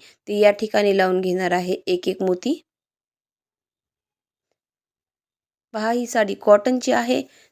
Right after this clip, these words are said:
त्याच्यामुळे कॉटनच्या साडीवरती खूप सुंदर लूक येणार आहे. याचे छोटे छोटे काठ आहेत आणि काठांनाही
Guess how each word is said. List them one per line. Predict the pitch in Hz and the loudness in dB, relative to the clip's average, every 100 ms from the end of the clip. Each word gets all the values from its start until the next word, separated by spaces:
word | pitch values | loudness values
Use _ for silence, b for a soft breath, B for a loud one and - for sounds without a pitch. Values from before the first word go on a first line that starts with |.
| - | -12
त्याच्यामुळे | 208 214 208 202 | -6 -4 -2 -2
कॉटनच्या | 196 202 220 214 214 | 2 2 2 0 0
साडीवरती | 208 190 190 190 190 233 269 b b b - | 0 2 2 0 -4 -8 -8 b b b -12
खूप | 233 | -10
सुंदर | - 277 285 262 | -2 2 4 4
लूक | 220 202 | 0 2
येणार | 202 196 190 | 4 4 4
आहे. | 190 196 285 | 2 2 2
याचे | 226 208 214 - | 4 2 -2 -6
छोटे | 208 214 | -4 -4
छोटे | 214 214 220 | -4 -4 -2
काठ | 247 262 254 | 2 4 4
आहेत | 202 196 285 b b b | 0 -2 -6 b b b
आणि | 208 202 | -2 0
काठांनाही | 208 202 208 214 220 247 | 2 0 0 -2 0 -2